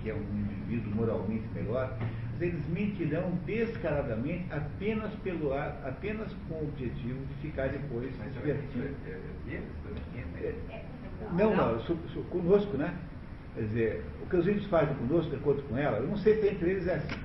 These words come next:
Speaker 1: mas fica dizendo assim, olha, tem muito rio nesse peixe, tem muito peixe nesse rio aqui? Vó? Tem, tem, tem sim. Se você voltar dali a meia hora disfarçada, tem, não tem rio aqui, não tem peixe aqui, não, não, não tem não, não tem, não tem. Eles, eles simplesmente irão fazer,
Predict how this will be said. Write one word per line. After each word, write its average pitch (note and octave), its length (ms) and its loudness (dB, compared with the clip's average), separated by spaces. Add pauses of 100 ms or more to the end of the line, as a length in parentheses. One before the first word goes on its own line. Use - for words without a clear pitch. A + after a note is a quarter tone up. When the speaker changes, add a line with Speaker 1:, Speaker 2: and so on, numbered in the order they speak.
(560)
Speaker 1:
mas D#3 240 2
fica F3+ 160 2
dizendo D#3 160 2
assim, F#3+ 160 -2
olha, E3 360 4 (560)
tem A#3 100 4
muito A3+ 240 6
rio F3 180 6
nesse C3+ 200 2
peixe, D3+ 400 0
tem E3+ 100 0
muito G#3 180 2
peixe F3+ 220 4
nesse B2+ 220 0
rio B2+ 180 4
aqui? F#3 200 0
Vó? A#2+ 220 0
Tem, G3 220 2
tem, F3+ 220 2 (180)
tem D3+ 140 4
sim. A#2+ 200 0 (920)
Se C#3+ 80 -4
você C3+ 240 -2
voltar E3+ 280 6
dali E3+ 200 4
a D#3 100 2
meia D3 220 4
hora D3+ 280 8
disfarçada, B2+ 560 0
tem, E3+ 300 0 (120)
não E3 100 0
tem A3 160 6
rio F3 180 6
aqui, D3+ 200 2
não D3 100 4
tem E3+ 160 4
peixe D3+ 180 2
aqui, C#3+ 120 0
não, C#3+ 100 2
não, D#3 140 6
não D#3 120 8
tem D#3+ 140 4
não, B2 80 2
não C3+ 160 2
tem, G2+ 140 -2
não - 320 -4
tem. - 200 -6 (720)
Eles, D3+ 320 2
eles - 200 -4
simplesmente F#3+ 600 -2
irão F3 300 0
fazer, E3 560 2